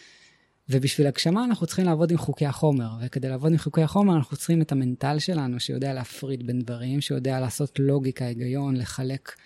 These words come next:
לסדר פעולות, ללוח זמנים. אז כל הצד הזה, זה בעצם הצד השני.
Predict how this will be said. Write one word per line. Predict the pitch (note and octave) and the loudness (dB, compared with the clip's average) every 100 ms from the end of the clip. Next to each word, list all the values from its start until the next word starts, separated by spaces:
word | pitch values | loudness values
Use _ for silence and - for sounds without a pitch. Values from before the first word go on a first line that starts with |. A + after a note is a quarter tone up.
| - _ - | -20 _ -4
לסדר | C3+ B2+ A#2+ - - D#3 D3 C#3+ - | -2 -2 -4 -6 -2 2 2 0 0
פעולות, | C#3 B2+ C3+ C#3 B2 | 0 2 0 0 -2
ללוח | B2+ B2 D3 C3+ | -4 0 -2 -2
זמנים. | B2+ B2+ B2 D#3+ C#3+ B2 _ - - _ _ - | -6 -4 2 4 4 2 _ -20 -20 _ _ -8
אז | C3 | -6
כל | - F3+ | 0 2
הצד | F3+ - F3 | 2 4 2
הזה, | F3+ C#3+ C#3 D#3 _ _ _ _ _ _ _ _ _ _ - _ - | 2 2 0 0 _ _ _ _ _ _ _ _ _ _ -20 _ -10
זה | C3+ C#3+ | -4 -2
בעצם | C3+ C#3+ D3 | 0 0 0
הצד | C3 - C#3 | 0 -2 -6
השני. | D#3 G#3 A#3+ | -4 0 -2